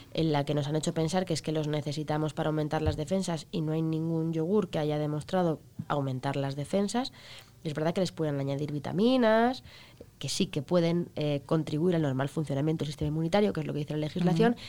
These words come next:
Speaker 1: Y entonces tú poniendo el quince por ciento de la cantidad diaria recomendada de esas vitaminas, tú ya puedes poner esa declaración nutricional en el envase.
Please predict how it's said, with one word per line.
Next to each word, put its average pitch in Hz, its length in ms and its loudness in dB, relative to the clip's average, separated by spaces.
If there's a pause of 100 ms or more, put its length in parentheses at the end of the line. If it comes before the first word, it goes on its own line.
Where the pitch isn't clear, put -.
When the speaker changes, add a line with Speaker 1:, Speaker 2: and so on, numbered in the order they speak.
(160)
Speaker 1:
Y - 100 -16
entonces 165 200 0
tú 170 120 -2
poniendo 185 320 2
el 156 80 -4
quince 185 280 0
por 175 160 -2
ciento 202 340 2
de 147 100 0
la 139 80 -2
cantidad 151 480 -2
diaria 185 220 0
recomendada 180 500 0
de 160 80 0
esas 170 160 -4
vitaminas, 208 560 0
tú 190 100 -4
ya 190 140 2
puedes 196 240 0
poner 165 300 0
esa 170 120 -4
declaración 151 460 -4
nutricional 165 440 -2
en 196 100 2
el 151 120 0
envase. 156 380 0